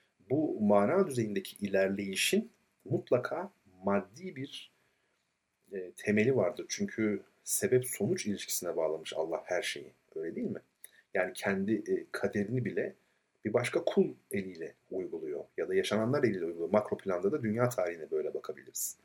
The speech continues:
Dolayısıyla biz fizik dünyadan, toplumsal ilişkilerden vazgeçemeyiz. Bunlara dair düşünmekten de vazgeçemeyiz.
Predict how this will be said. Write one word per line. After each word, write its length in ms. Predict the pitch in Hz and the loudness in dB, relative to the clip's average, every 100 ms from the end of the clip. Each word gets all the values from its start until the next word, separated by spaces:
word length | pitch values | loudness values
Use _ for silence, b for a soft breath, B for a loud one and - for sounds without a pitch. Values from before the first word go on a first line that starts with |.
| b b b b b _ | b b b b b _
Dolayısıyla 520 | 185 - - - 131 | 2 2 2 2 2
biz 300 | 113 117 113 | 0 -4 -6
fizik 400 | - - 98 123 | -10 -6 -6 -4
dünyadan, 560 | - 107 95 87 78 78 | -2 0 0 0 -2 -4
toplumsal 520 | - - - 117 127 110 | -6 -8 -6 -4 0 0
ilişkilerden 720 | 98 - 90 85 85 147 - _ 82 | -2 -6 -2 0 0 -2 -4 _ -2
vazgeçemeyiz. 760 | 85 85 - - 123 90 78 | 0 0 -2 -2 0 0 -4
Bunlara 360 | - 85 90 98 | -12 -4 0 2
dair 240 | 90 87 | 2 0
düşünmekten 640 | 85 - 90 87 - 117 113 | -6 -12 -8 -8 -4 -2 0
de 100 | 117 | 4
vazgeçemeyiz. 800 | 104 101 95 107 87 87 - - | 4 4 0 -2 -2 -6 -6 -8